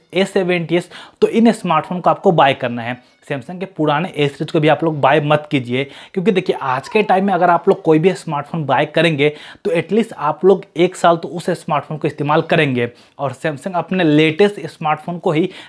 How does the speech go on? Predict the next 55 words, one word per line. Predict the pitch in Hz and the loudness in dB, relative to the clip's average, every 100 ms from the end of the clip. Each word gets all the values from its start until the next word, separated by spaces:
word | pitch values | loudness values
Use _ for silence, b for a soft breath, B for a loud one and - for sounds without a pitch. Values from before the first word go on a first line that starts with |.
| 143 | -2
मिड | 143 135 | 0 0
रेंज | 180 170 | 0 -2
स्मार्टफोन | - 160 151 175 | -2 -2 -2 -4
को | 170 | 0
ज़्यादा | 147 139 160 | 2 2 2
अपडेट | 135 135 160 156 | 0 2 0 0
देता | 156 175 | 2 2
है | |
अगर, | 185 156 156 | 2 -2 -4
अगर | - 139 175 | -2 -2 0
उसे | - | 0
आप | 147 170 | 0 -2
लोग | - | -2
कंपेयर | 139 131 165 | -4 0 2
करेंगे | 151 143 208 B B - | 2 0 -2 B B -2
पुराने | 156 151 151 | 2 2 0
स्मार्टफोन | - 120 - 123 | -2 -6 -4 -8
से | 110 117 | -8 -6
तो। | 131 B B - | -6 B B -2
तो | |
इसलिए | 170 208 220 | 0 4 4
आप | 196 | 4
लोग | 214 165 | 2 4
लेटेस्ट | 143 143 202 196 | 2 2 0 -2
स्मार्टफोन | - 180 170 190 | -2 -2 -2 -4
लीजिए, | 170 165 | -6 -6
जितना | 151 160 | -4 0
हो | 160 | 0
सके | 156 170 | 0 -2
उतना | 165 170 | 0 0
नए | 156 151 190 | 2 2 0
स्मार्टफोन | - 175 147 170 170 | -2 -6 -6 -4 -2
लीजिए | 160 165 170 B B | 0 -2 -4 B B
क्योंकि | 170 175 | -2 0
आज | 139 143 | 0 0
के | 208 | 0
टाइम | 202 185 196 | 2 2 2
में | 170 | -2
हर | 131 147 | 0 2
एक | 190 196 147 | 2 0 -4
दो | 135 170 | -2 0
मंथ | 170 175 | -2 -2
में, | 175 180 | -4 -6
तीन | 175 165 165 | -2 -2 0
मंथ | 160 | -2
में | 156 165 | -4 -4
Samsung | 151 131 175 190 B B - | -2 -2 -2 -4 B B 2
या | 165 | 2
फिर | - 165 | 2 0
हर | 156 185 | 2 2
एक | 202 | 2
कंपनी | 185 151 185 | -2 -2 -2
अपने | 170 165 165 | -2 -2 -4
स्मार्टफोन | - 143 - 156 | -4 -4 -4 -6
का | 147 | -4